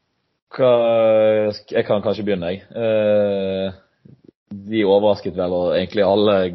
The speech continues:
ganske mye i starten der. De fikk jo med seg mye poeng, eh, i starten og spilte på seg, sikkert en helt enorm selvtillit. Eh, så forstår de har tapt tre, tre eller fire kamper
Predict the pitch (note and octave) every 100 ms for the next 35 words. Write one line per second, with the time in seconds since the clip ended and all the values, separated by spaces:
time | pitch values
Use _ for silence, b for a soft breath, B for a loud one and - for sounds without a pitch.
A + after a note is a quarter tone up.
0 | F2+ G2 G2 F#2+ - G#2 F#2 F2+ F2 F2
1 | F#2 G2 G2+ G2+ G2 - F2+ F2 _ -
2 | G#2 G2+ G2 G2 F#2 G#2 G2+ G2+ F#2 F#2+
3 | F#2+ G2 F#2+ F#2+ F2 E2+ E2+ E2+ E2+ -
4 | _ b b b b b b b b -
5 | - A2 F#2+ - G2+ G2 G2+ G2+ - F#2+
6 | F2+ G2 F2+ F#2+ F2+ F#2+ G2+ F2 E2 E2+
7 | - F2+ E2 - _ _ _ G#2 F#2 F2+
8 | F2 E2+ E2+ E2 _ _ _ _ _ _
9 | - _ - G#2 - - G#2+ G#2 G#2 -
10 | - - - _ _ _ _ - - -
11 | A#2+ A2+ A#2 B2 _ - A2+ F#2 E2 G2+
12 | G2 - F#2 F#2+ G#2